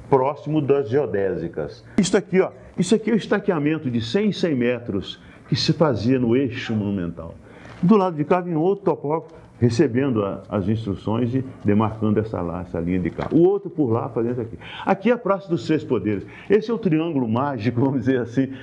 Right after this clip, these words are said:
que o Ataúba preza muito, um dos primeiros triângulos da marca-, da amarração zero dessa, dessa, dessa demarcação. Então nós verificamos aqui que a cada estaca desse aqui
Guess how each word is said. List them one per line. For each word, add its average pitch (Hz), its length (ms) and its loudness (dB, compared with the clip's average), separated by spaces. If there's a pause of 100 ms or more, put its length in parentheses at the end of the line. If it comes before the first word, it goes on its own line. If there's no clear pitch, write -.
(140)
que 143 60 4
o 131 160 4
Ataúba 117 480 -2
preza 117 420 0
muito, 110 380 0
um 107 80 2
dos 113 180 0
primeiros 147 440 2
triângulos 127 640 0 (300)
da 117 200 4
marca-, 117 340 -2
da 110 140 0
amarração 117 500 0
zero 120 460 0 (520)
dessa, 123 320 4 (140)
dessa, 120 300 4
dessa 110 340 -2
demarcação. 110 680 -4 (300)
Então 240 160 2
nós 233 160 0
verificamos 120 600 0
aqui 143 240 -2
que 156 100 -2
a 151 80 0
cada 185 240 -2
estaca 131 480 -2
desse 98 280 -2
aqui - 300 -2